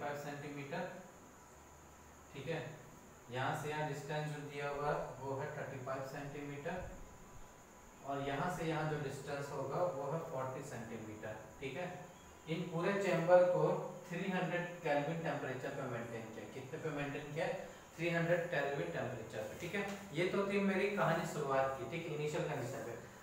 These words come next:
अब क्या बोल रहा है? If mechanical, और ये, हाँ, सॉरी,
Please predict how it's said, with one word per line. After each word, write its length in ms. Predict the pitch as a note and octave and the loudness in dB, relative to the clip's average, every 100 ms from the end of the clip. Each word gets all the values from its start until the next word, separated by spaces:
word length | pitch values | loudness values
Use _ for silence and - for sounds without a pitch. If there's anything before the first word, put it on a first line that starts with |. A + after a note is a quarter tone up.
| - | 6
अब 200 | F#3+ G3+ | 8 8
क्या 140 | G3+ F#3+ | 8 6
बोल 180 | F3+ | 8
रहा 120 | F3 F3+ | 6 6
है? 100 | - | 6
If 200 | F#3 - D#3+ | 4 2 2
mechanical, 720 | D3 D3+ D3+ D#3 D3+ D3 B2 - - - - - - - - - - - - - - - - - | 2 2 2 0 2 0 0 -4 -8 -12 -16 -18 -18 -18 -18 -18 -18 -16 -16 -16 -16 -16 -10 -2
और 160 | - D#3 - - - - D#3 C3+ | 0 0 -6 -10 -16 -16 -16 -10
ये, 120 | D3 D3 D3 D3+ - B2+ | -4 -4 -4 -6 -8 -4
हाँ, 160 | B2+ B2+ | -2 -2
सॉरी, 260 | - B2 | -2 -2